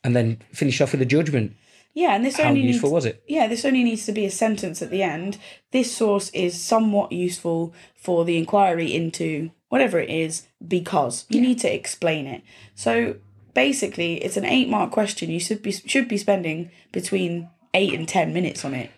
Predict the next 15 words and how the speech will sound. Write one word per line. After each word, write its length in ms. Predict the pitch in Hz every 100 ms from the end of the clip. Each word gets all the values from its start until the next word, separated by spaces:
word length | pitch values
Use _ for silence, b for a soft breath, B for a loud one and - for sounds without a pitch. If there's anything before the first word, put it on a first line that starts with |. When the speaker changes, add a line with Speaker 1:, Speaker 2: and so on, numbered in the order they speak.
| -
Speaker 2:
really. 500 | 180 165 127 160 165 _ _
Speaker 1:
If 160 | 147 -
you've 80 | 123
hit 200 | 170 -
ten 220 | 135 120
minutes, 300 | 117 117 -
move 260 | 120 113 110
on. 340 | 117 117 120
Again, 340 | 120 117 117 104
it's 160 | 107
one 140 | 156 151
of 80 | 123
those 120 | 113
questions 480 | 120 113 - 113 110
where 260 | 113 110